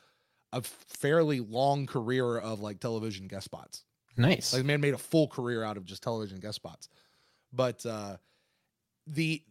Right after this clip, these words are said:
Speaker 1: the, the significance of this, though, and I, I really appreciated this, was this is the first time that we really get full confirmation that within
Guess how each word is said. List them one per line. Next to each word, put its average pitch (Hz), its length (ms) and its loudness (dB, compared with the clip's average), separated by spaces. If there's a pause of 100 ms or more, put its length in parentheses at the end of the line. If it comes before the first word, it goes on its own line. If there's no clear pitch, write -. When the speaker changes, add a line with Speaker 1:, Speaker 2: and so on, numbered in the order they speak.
(420)
Speaker 1:
the, 143 160 -12 (100)
the 139 280 -2
significance 160 920 0
of 107 160 -4
this, 98 220 -6
though, 95 340 -10 (720)
and 143 140 4
I, 139 100 6 (160)
I 127 60 -2
really 139 480 4
appreciated 117 640 -2
this, 107 180 -6
was 110 160 -4
this 131 160 -2
is 135 80 -6
the 113 120 -6
first 147 380 -4
time 123 440 -2 (800)
that 139 180 2
we 123 120 0
really 123 420 -2
get 117 440 -6 (720)
full 208 400 6
confirmation 117 1000 -4 (440)
that 135 460 -2
within 135 380 0